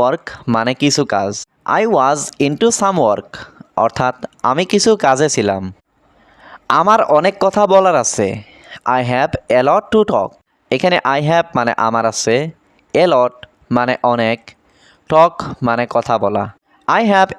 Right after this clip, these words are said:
a lot to talk, অর্থাৎ আমার অনেক কথা বলার আছে। এটা পুরোপুরিভাবে মিথ্যে। It is totally false। এখানে it মানে এটা, totally মানে পুরোপুরিভাবে, false মানে মিথ্যে। It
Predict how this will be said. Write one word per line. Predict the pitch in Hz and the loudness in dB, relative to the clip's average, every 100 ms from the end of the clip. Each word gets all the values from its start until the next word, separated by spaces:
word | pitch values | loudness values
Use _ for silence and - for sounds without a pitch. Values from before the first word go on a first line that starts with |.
| - | -2
a | 139 | 2
lot | 165 214 | 2 2
to | 233 214 | 2 2
talk, | 113 101 - _ _ 113 | 0 -2 -6 _ _ -2
অর্থাৎ | 113 123 113 - _ _ - 131 | -2 -2 -4 -6 _ _ -4 0
আমার | 185 214 | 2 2
অনেক | 226 233 139 | 0 0 0
কথা | 135 151 | 0 0
বলার | 143 139 123 | 2 2 0
আছে। | 107 113 101 - _ _ _ _ _ _ _ _ - | -2 -2 -2 -6 _ _ _ _ _ _ _ _ -2
এটা | 185 269 285 | 2 2 2
পুরোপুরিভাবে | 202 240 240 254 254 233 262 226 | 4 4 4 2 2 2 4 2
মিথ্যে। | 143 - - 104 - - _ 143 | -2 -4 -4 -4 -6 -16 _ -4
It | 139 175 | 0 0
is | - - | 0 0
totally | 220 247 247 240 | 2 2 2 0
false। | 110 104 107 - - - - _ 135 | -2 -2 -4 -6 -8 -20 -20 _ -4
এখানে | 156 165 - 151 | 0 -2 0 -2
it | 151 - - | -2 -6 -4
মানে | 151 151 139 | -2 0 -2
এটা, | 127 113 113 151 190 - 170 | -2 0 0 -2 -8 -4 -2
totally | 170 190 156 123 160 - - 120 | 2 2 2 0 -4 -8 -4 -2
মানে | 117 120 127 | 0 0 0
পুরোপুরিভাবে, | 123 123 131 135 135 123 123 170 _ - - _ - | 0 0 0 2 2 2 0 -2 _ -20 -20 _ 2
false | 170 139 104 - 117 | 4 4 0 -4 -2
মানে | 113 120 120 | 0 0 -2
মিথ্যে। | 117 - 101 95 - _ _ - | -4 -6 -6 -6 -12 _ _ -2
It | 135 | 0